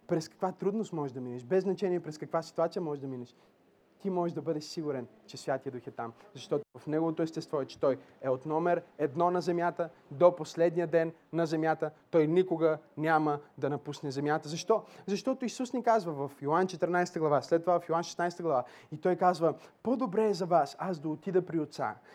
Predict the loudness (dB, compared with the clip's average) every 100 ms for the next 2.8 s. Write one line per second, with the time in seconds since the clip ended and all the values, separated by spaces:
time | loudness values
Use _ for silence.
0 | -16 -14 0 0 2 0 0 -8 -6 -8
1 | -4 -2 -2 -4 -4 -4 -6 -4 -4 -2
2 | -4 -4 -6 -6 -4 -2 -2 -6